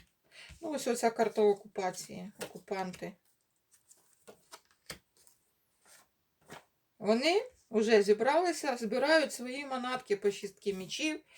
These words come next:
Вони вже бу-, збираються покидати окупанти це місто. Оце зараз Херсон. І ще що там Херсон?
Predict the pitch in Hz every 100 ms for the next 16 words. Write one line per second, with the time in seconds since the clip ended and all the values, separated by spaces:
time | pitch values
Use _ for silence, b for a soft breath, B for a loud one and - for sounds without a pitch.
0 | B B B 190 233 320 277 196 196 185
1 | 226 262 269 - 220 233 240 220 208 208
2 | 208 185 175 - 202 208 202 180 - 185
3 | 170 160 - 165 165 247 214 202 196 -
4 | 180 - 170 165 - _ _ _ _ _
5 | _ _ _ - - - - - _ _
6 | - - _ - - _ _ _ _ _
7 | 208 202 - 185 180 - - 170 - -
8 | - 196